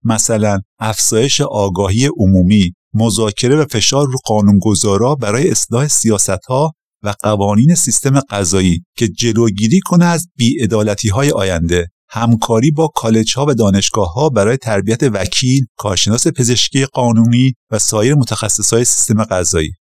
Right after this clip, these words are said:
نتیجه این کاراشون چی بوده؟ آزاد شدن حداقل سیصد و هفتاد و پنج زندانی بیگناه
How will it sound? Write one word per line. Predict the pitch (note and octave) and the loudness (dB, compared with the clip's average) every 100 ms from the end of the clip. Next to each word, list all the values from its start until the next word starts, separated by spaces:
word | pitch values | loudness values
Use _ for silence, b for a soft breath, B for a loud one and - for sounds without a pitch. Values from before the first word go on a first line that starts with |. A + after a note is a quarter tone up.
| _ | _
نتیجه | B2 D3+ F3 D3+ F3 | 0 0 0 0 2
این | E3+ | 2
کاراشون | F3 E3 D#3+ E3+ D#3 | 2 0 0 2 0
چی | - | 0
بوده؟ | D3 D3+ D3 C#3+ - _ | 0 2 2 0 -2 _
آزاد | - G#2+ G#2 G#2+ G#2+ | -4 0 0 0 -2
شدن | - G#2+ F#2 | -2 -2 0
حداقل | F2+ G2+ - - A2+ A2 A2+ C3+ | 0 -2 -6 -2 0 0 0 0
سیصد | A2 - A2+ - C3 | 0 0 0 0 0
و | G#2+ | 0
هفتاد | G2+ G2 - G#2 | -2 -6 -2 -2
و | F#2+ | 0
پنج | C#3+ B2 G#2+ | 0 2 2
زندانی | G2+ G#2 G#2+ G#2+ D3+ | 2 2 2 2 2
بیگناه | C3 G2 A2+ F2+ F2 | 2 0 0 -2 -2